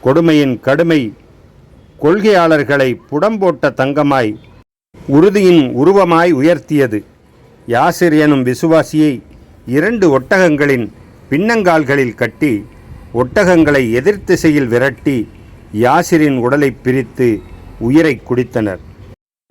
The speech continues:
குறைஷியர்களின் வன்முறை புயலை எதிர்த்தே வாடாத கொள்கை மலர்கள்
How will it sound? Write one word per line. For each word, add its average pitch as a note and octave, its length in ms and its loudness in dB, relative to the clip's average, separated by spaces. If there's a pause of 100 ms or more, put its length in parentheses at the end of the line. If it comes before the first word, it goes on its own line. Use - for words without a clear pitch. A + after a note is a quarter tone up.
(120)
குறைஷியர்களின் D#3 920 2 (180)
வன்முறை F#3 460 0
புயலை D3+ 520 0
எதிர்த்தே C#3 640 0 (760)
வாடாத G3 500 2
கொள்கை E3 360 -2
மலர்கள் C#3+ 600 0